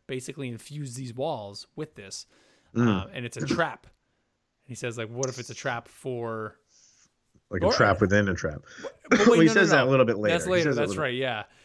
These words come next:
Speaker 1: And so they need a weapon. That's right. And he says, you know, "We want weapons." He says, "We got a weapon. We're in the library. It's books." It's like, "It's the
Speaker 2: <laughs>
Speaker 1: best weapons in the
Speaker 2: Books.
Speaker 1: world. Check 'em out."
Speaker 2: Check 'em out. <laughs>
Speaker 1: And he puts on his nice reading glasses and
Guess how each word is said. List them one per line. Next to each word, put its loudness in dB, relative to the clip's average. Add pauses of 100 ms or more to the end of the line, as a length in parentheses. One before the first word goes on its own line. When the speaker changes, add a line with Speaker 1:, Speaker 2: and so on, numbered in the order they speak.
(140)
Speaker 1:
And -6
so -2
they 0
need 0
a 2
weapon. 0
That's -2
right. -4
And -6
he -8
says, -6
you -8
know, -4
"We -6
want -2
weapons." 0
He -6
says, -4
"We -8
got 2
a 0
weapon. -4
We're 0
in -4
the -8
library. -2
It's -10
books." -2 (220)
It's -4
like, 0
"It's 0
the -2
Speaker 2:
<laughs> -4
Speaker 1:
best -4
weapons -4
in 6
the 6
Speaker 2:
Books. -10
Speaker 1:
world. -4 (300)
Check 0
'em 0
out." 2
Speaker 2:
Check -10
'em -6
out. -6 (100)
<laughs> - (360)
Speaker 1:
And -6
he -2
puts 0
on 4
his -4
nice 0
reading 6
glasses -4
and -10